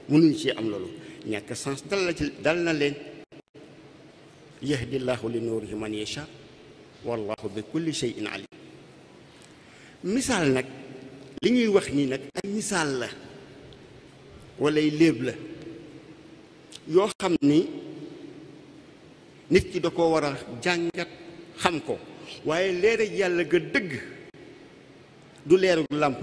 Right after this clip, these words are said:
bi ñuy wax, waaye leeru làmp bi lanu xam, ba tax Borom bi di ñu ci misaal leeram nga na mu mel. Misaal la rek.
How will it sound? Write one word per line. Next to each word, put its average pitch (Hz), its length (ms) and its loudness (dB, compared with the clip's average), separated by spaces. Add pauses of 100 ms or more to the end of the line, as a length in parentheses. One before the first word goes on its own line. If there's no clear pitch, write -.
bi 151 140 4
ñuy 147 160 4
wax, 139 160 0 (1300)
waaye 147 360 2
leeru 185 280 0
làmp 170 320 -2
bi 135 120 -4
lanu 190 220 4
xam, 170 220 0 (920)
ba 160 100 -2
tax - 240 -2 (100)
Borom 165 340 2
bi 147 140 -4
di 143 140 -4
ñu 175 200 0
ci 170 120 -8
misaal 143 680 -2
leeram 156 360 -2
nga 127 140 -4
na 120 80 -2
mu 110 140 -4
mel. 104 160 -4 (800)
Misaal 147 400 0
la 117 120 -4
rek. 117 120 -10